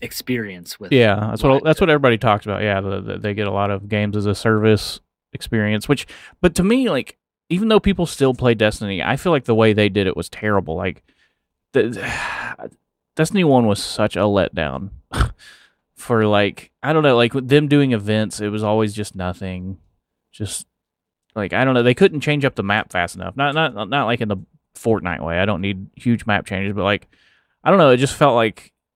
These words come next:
Speaker 2: they couldn't do things right. I remember watching, uh, Gabe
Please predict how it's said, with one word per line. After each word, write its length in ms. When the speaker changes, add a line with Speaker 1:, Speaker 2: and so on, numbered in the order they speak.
Speaker 2:
they 120
couldn't 380
do 160
things 220
right. 180
I 40
remember 180
watching, 560
uh, 340
Gabe 520